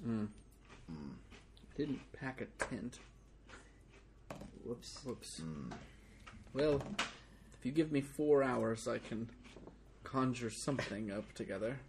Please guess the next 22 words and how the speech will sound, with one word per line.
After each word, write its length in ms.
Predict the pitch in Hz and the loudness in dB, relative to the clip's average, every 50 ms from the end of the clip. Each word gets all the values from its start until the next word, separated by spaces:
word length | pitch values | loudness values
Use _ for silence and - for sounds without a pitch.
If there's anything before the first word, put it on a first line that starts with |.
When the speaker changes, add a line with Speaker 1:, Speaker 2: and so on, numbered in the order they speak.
| - - - - - - - - - - - - - - - - - - - - | -16 -18 -18 -20 -18 -18 -18 -18 -18 -18 -20 -20 -20 -20 -20 -20 -20 -20 -16 -12
Speaker 2:
Can 100 | - 98 92 | -12 -10 -8
Speaker 1:
We 20 | |
just 60 | 90 95 | -2 0
Speaker 2:
go 60 | 95 104 | 0 0
Speaker 1:
need 140 | 113 113 113 | 2 2 2
a 40 | 104 | 2
Speaker 2:
find 100 | 113 117 | 4 4
Speaker 1:
minute 180 | 117 117 110 | 4 4 4
Speaker 2:
some 160 | - 131 139 | 4 2 2
Speaker 1:
to 80 | 147 143 | 4 4
Speaker 2:
wood 720 | 139 120 101 95 92 90 87 85 87 92 104 123 139 131 | 6 8 10 10 10 10 8 8 6 6 8 6 6 6
and 480 | 104 73 90 90 90 90 90 90 90 92 | 4 2 4 4 6 6 4 4 4 4
a 60 | 98 | 2
tarp, 640 | 92 - - 127 101 85 82 80 82 98 123 139 - - - | 0 0 0 0 2 2 4 4 6 6 4 4 2 -4 -6
<laughs> 80 | - | 0
and 680 | 107 127 139 - 202 190 185 185 - 190 - - 139 - - - - - - 131 | 2 2 6 10 12 12 12 10 6 2 0 -2 -2 -4 -6 -8 -10 -10 -8 -6
Speaker 1:
We 80 | 143 151 | -6 -6
can 160 | - - 127 | -4 -4 -4
just 180 | 127 117 - - | -4 -4 -6 -2
create 320 | - 143 143 123 - - | 2 4 4 4 4 0
some, 280 | - 117 107 110 110 113 - - - - - - - - - - - - - - - - - - - - - - - - - - - - | -2 -2 -2 -2 -2 -4 -8 -14 -18 -20 -20 -20 -20 -20 -20 -20 -20 -20 -20 -20 -20 -20 -20 -20 -20 -20 -20 -20 -20 -20 -20 -14 -8 -4
mm, 300 | 123 127 120 113 107 110 | -2 -2 0 0 -2 -2